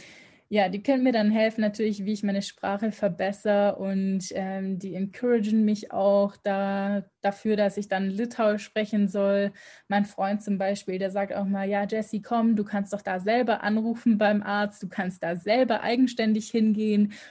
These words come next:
du kennst die ganzen Wörter und du kannst es wirklich selber machen.“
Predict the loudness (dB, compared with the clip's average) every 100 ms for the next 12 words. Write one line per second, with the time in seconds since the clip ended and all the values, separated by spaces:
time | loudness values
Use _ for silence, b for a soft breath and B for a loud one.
0 | B -10 -10 -4 0 0 0 -4 -2 0
1 | 2 0 2 2 4 4 6 4 4 4
2 | 4 2 -2 -2 -6 -4 -4 -4 -8 -6
3 | -6 -2 -2 -4 0 2 4 0 -2 -4
4 | -6 -6 -6